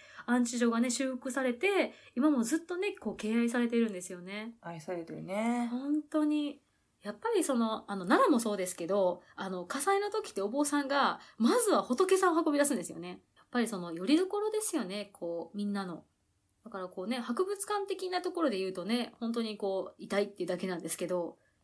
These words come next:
Speaker 1: やっぱりすごくこの、こっちは本当宗教学、ね、宗教的な意味を持って、こう、ミイラを志してこうね、本当に今もそのようにね、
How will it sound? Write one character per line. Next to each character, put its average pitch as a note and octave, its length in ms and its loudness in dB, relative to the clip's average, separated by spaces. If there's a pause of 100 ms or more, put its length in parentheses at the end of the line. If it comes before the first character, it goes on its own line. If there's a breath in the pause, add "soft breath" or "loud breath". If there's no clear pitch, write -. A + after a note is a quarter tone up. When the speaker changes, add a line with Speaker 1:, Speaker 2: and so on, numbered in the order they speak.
(160)
Speaker 1:
や D4 80 -4
っ - 20 -12
ぱ F4+ 120 -2
り D#4 60 0
す - 120 -4
ご A#3 100 -8
く A#3 80 -12
こ - 240 -14
の、 E3 140 -8 (260)
こ - 140 -12
っ - 20 -14
ち C#4 120 -2
は B3 60 2
本 G#3 140 -10
当 F#3 80 -14
宗 B3+ 240 -4
教 B3 180 0
学、 A#3+ 240 -4 (360)
ね、 C4+ 180 -8
宗 C4+ 160 -6
教 C4+ 100 0
的 C4+ 220 -6
な B3 60 -4
意 C4 100 -6
味 A#3 140 -2
を F#3 40 -4
持 B3 140 -4
っ C#4+ 100 -14
て、 F3+ 140 -4
こ F3+ 140 -10
う、 - 20 -8
ミ A#3+ 120 0
イ - 20 0
ラ F#3 100 0
を E3 60 -6
志 E4+ 480 2
し - 20 -14
て F#3 100 -6
こ E3+ 220 -12
う - 20 -6
ね、 - 200 -4 (580)
本 A#3+ 140 -4
当 C4 120 -2
に B3 120 -2
今 B3 140 -2
も F#3 120 -6
そ F#3+ 160 -6
の F#3+ 100 -8
よ F3+ 160 -6
う E3+ 40 -10
に E3+ 100 -12
ね、 A#3 300 -6